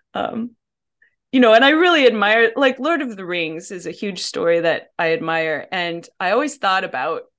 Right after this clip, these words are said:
like, um, Aragorn and Boromir and all these, like,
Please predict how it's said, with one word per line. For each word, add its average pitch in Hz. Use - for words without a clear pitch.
like, 175
um, 170
Aragorn 175
and 151
Boromir 170
and 175
all 190
these, 175
like, 156